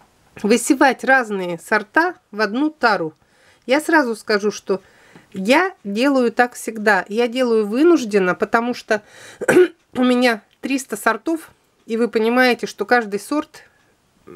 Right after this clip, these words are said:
я сею в небольшом количестве, и невозможно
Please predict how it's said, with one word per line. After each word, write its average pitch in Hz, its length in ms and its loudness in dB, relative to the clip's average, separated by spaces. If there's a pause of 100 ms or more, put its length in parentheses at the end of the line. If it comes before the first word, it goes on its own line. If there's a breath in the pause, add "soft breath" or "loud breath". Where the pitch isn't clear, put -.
(140)
я 214 220 2
сею 220 300 2
в 202 40 -4
небольшом 220 460 -2
количестве, 240 640 -6 (380 soft breath)
и 220 80 -4
невозможно 240 840 -2